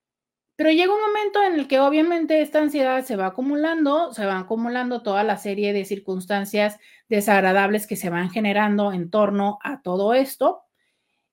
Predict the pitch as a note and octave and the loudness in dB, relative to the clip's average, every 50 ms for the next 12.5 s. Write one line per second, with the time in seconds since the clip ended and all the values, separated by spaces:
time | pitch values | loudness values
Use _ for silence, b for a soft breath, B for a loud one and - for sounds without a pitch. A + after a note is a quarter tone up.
0 | _ - - D4 D4+ D#4+ D#4+ E4 E4+ F4 F4 - - C#4 C#4 C#4 C4+ B3+ C4+ D4 | _ 2 6 8 10 10 8 8 4 2 0 0 2 4 6 6 6 6 6 4
1 | D#4+ F#4+ G#4 G4+ - F4+ D#4+ D#4+ D#4+ B3 A#3 A#3 A#3+ B3+ C#4 C#4 C#4+ C#4 G#3 - | 4 4 2 0 2 2 2 4 4 2 2 2 2 2 0 0 0 -2 -2 0
2 | G#3 G3+ G3+ G3+ G3+ G#3 A#3 A#3 A#3 A3+ A3 G#3+ G#3 - - C4 C4+ D#4+ F4 - | 0 0 2 0 2 2 2 2 2 2 -2 -2 -4 -2 -2 0 0 0 -2 -4
3 | D4 - - A#3+ A3+ A#3+ B3 A#3 - B3 A3 G#3+ A3 A3 A3 G3+ F3+ F3 F3 F3 | -6 -4 -4 -4 -4 -2 -8 -6 -4 -4 -2 -2 -2 -4 -4 -4 -4 -6 -8 -10
4 | E3+ E3+ F#3 A#3+ F#4 - _ _ _ _ _ _ _ _ _ _ _ _ _ _ | -8 -6 -6 -6 -6 -8 _ _ _ _ _ _ _ _ _ _ _ _ _ _
5 | _ - A#3 G#3+ A3 A#3+ B3 B3+ C4 C4+ C#4 C4+ - C4+ B3+ B3+ B3+ B3+ A#3+ - | _ -4 -4 -2 2 4 4 6 6 6 4 4 4 4 4 4 4 2 0 -6
6 | _ _ _ _ _ _ _ _ _ _ _ _ _ _ _ _ _ _ _ _ | _ _ _ _ _ _ _ _ _ _ _ _ _ _ _ _ _ _ _ _
7 | _ _ - A3+ A#3 A3+ A3+ A#3 A3+ A3+ G#3 G3+ G3 A3+ A#3 B3 B3 - D4 C#4 | _ _ -6 -2 0 2 2 2 2 4 4 4 8 8 8 6 6 4 4 4
8 | C4 B3 A#3+ A#3+ A#3 A#3 B3 A#3+ G#3+ A3+ G#3+ F#3+ - F3 E3+ E3+ F3 G#3 G3+ G3+ | 6 4 4 0 -2 -2 -2 -4 -4 -4 -6 -6 -6 -6 -6 -4 -2 0 0 0
9 | G3+ G3+ - A3 G#3 G#3 G#3+ G#3+ A#3 G#3+ G#3+ G#3+ G3+ G#3 - F#3 F3+ F#3 G3+ A3+ | -2 -4 -4 -2 0 0 -2 -2 -2 -2 -2 -2 -2 -2 0 0 2 2 2 0
10 | A#3 A#3 - - A#3 A3+ A#3+ B3+ C#4 - _ _ _ _ _ _ _ _ _ _ | 0 -4 -2 0 2 4 4 2 0 -4 _ _ _ _ _ _ _ _ _ _
11 | _ _ - G#3+ G3+ G3+ G3+ G3 G3 A3 A3 A3 A3+ A3+ A3 G#3+ - - G#3+ A3 | _ _ -4 -2 0 2 0 0 0 0 2 2 2 0 -2 -4 0 2 4 4
12 | A#3 A#3 A#3 A3+ A3 A3+ A#3 C4 D4+ C#4+ | 4 4 2 0 -2 -2 0 0 -2 -2